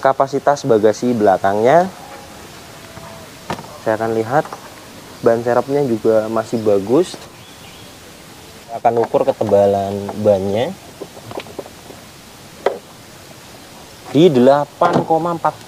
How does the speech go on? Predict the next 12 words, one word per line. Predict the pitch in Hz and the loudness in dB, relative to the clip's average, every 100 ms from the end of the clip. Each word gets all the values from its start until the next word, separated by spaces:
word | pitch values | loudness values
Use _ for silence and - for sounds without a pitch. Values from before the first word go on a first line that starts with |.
| - | -4
puluh | 143 | -2
satu | 143 143 139 170 | -2 -8 -6 -6
milimeter, | 156 120 120 117 110 110 - 117 107 - | -2 0 0 0 0 0 0 0 -2 -6
masih | 120 - 117 | -8 -4 0
baru. | 107 104 104 113 180 - - - - - | 4 6 4 0 -4 -14 -20 -20 -20 -2
Dan | 110 117 | 0 2
ini | 123 139 | 0 0
untuk | 139 | -2
sealer | - 123 113 123 135 143 - - | -2 0 2 2 0 -6 -18 -2
bagasi | 110 98 101 - 120 127 | 2 4 2 2 -4 -2
belakangnya | 104 90 87 92 92 101 90 - - - - - - - - - - - - - - 101 | 0 0 -2 -6 -2 -2 -2 -6 -18 -18 -18 -18 -20 -20 -20 -20 -20 -20 -20 -20 -12 -8
utuh, | 107 135 113 | 2 4 4